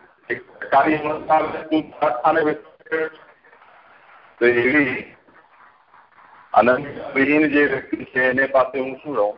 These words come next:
તો ઠાકોરજી ત્યાંથી પધારી ગયા. તો અનન્યતા છે, કોઈક જગ્યાએ દેવ અપેક્ષા રાખે, કોઈક દેવની પૂજામાં કોઈ પદાર્થો નિષિદ્ધ હોય.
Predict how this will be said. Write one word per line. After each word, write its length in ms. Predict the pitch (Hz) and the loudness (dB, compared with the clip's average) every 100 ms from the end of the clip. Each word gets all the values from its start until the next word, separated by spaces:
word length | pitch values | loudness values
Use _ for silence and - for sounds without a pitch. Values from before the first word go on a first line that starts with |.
| - - | -12 -14
તો 60 | |
ઠાકોરજી 420 | - 110 123 123 | -2 -2 -2 -8
ત્યાંથી 260 | 113 113 127 | -2 -2 -2
પધારી 420 | - 113 110 90 | 0 2 2 -4
ગયા. 200 | 76 - - - - - _ _ _ _ - - - _ _ _ _ _ - | -8 -16 -18 -20 -20 -20 _ _ _ _ -20 -20 -20 _ _ _ _ _ 4
તો 360 | 127 135 - - | 6 6 0 -6
અનન્યતા 600 | 120 135 160 170 185 175 175 | 0 0 0 -2 2 2 2
છે, 200 | 170 160 | 0 0
કોઈક 280 | 165 156 | -4 -4
જગ્યાએ 380 | 156 147 156 151 | -2 0 2 0
દેવ 200 | - 143 | 0 2
અપેક્ષા 440 | 135 139 139 127 127 | 2 0 -4 -4 0
રાખે, 360 | 135 - - | 0 -2 -16
કોઈક 360 | - 143 151 123 | -4 -2 -2 -2
દેવની 420 | 139 151 151 - | -4 -4 -6 -6
પૂજામાં 520 | 143 131 143 147 143 | -4 0 0 0 -4
કોઈ 160 | - 143 | -8 -14
પદાર્થો 760 | - 131 135 - - 143 143 - - _ _ 127 | -6 2 2 2 -4 -12 -12 -16 -20 _ _ -4
નિષિદ્ધ 520 | 139 160 156 - 117 | 0 0 0 -2 -6
હોય. 140 | 87 | -4